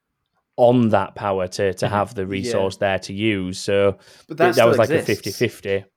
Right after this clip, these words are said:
Speaker 1: Yeah, but they don't use it in the same way, I don't think, to what they
Speaker 2: No,
Speaker 1: used
Speaker 2: they,
Speaker 1: to.
Speaker 2: they can. Like, it's, it's automate-, a lot of it is automated now,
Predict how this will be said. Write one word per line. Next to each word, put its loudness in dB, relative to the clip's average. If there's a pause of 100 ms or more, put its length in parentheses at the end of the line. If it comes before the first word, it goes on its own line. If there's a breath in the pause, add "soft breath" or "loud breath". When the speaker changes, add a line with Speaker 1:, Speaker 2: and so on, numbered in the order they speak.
(1000)
Speaker 1:
Yeah, 4
but -2
they -2
don't 2
use -2
it -2
in -4
the -6
same 0
way, 2
I 0
don't -4
think, -8
to -10
what -6
they -6
Speaker 2:
No, 4
Speaker 1:
used 0
Speaker 2:
they, 0
Speaker 1:
to. -8
Speaker 2:
they -4
can. -4
Like, -8
it's, -8
it's -12
automate-, -6
a -8
lot 0
of -6
it -8
is -8
automated -8
now, -14